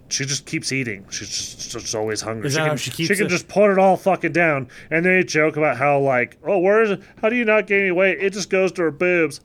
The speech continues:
Speaker 1: Ha, ha, ha."
Speaker 2: Ah. But that's how she fights the sadness from watching, you know, videos about puppies that can't walk.
Speaker 1: Something like that. But anyways, um,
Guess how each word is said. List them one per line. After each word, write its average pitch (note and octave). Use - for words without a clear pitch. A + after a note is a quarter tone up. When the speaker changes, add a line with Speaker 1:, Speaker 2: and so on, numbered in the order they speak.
Speaker 1:
Ha, G3+
ha, F#3+
ha." F#3+
Speaker 2:
Ah. D#3
But D3
that's D#3
how E3+
she -
fights D#3
the C#3
sadness C#3+
from C#3
watching, B2+
you C3
know, B2
videos B2
about A#2
puppies B2
that A#2
can't B2+
walk. A2+
Speaker 1:
Something B2
like G#2
that. A2+
But D#3
anyways, D#3
um, C3+